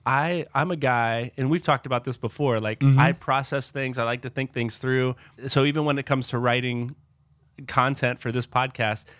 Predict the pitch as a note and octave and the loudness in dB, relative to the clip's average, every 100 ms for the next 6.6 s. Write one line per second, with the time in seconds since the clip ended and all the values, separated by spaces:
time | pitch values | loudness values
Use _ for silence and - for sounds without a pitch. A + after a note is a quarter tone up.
0 | - C3+ B2+ C#3 D3 E3+ E3+ C#3+ B2+ A2+ | -6 0 0 0 0 0 0 0 0 -4
1 | - C#3+ C3+ E2 - - A2+ A2+ B2 D#3 | -2 0 0 -4 -12 -8 2 2 2 -2
2 | - _ _ - C#3 B2+ F3+ F3 D3 C#3+ | -16 _ _ -2 0 0 -4 -2 -2 -2
3 | C3+ C#3+ C#3+ C#3 C3 A#2+ B2 - A2+ B2+ | -2 -2 -2 -2 -2 -2 -4 -10 -2 0
4 | B2+ G#2+ B2 A#2+ - A2 - A#2+ A#2 A2 | 0 0 -2 -8 -6 -8 -6 -6 -4 -4
5 | - G#2 G2+ G#2 - - A#2 - A2+ A#2+ | -4 -4 -4 -8 -6 0 0 0 -4 -4
6 | G#2 - C#3+ - D#3 D#3 | -6 -4 -4 -2 -2 -2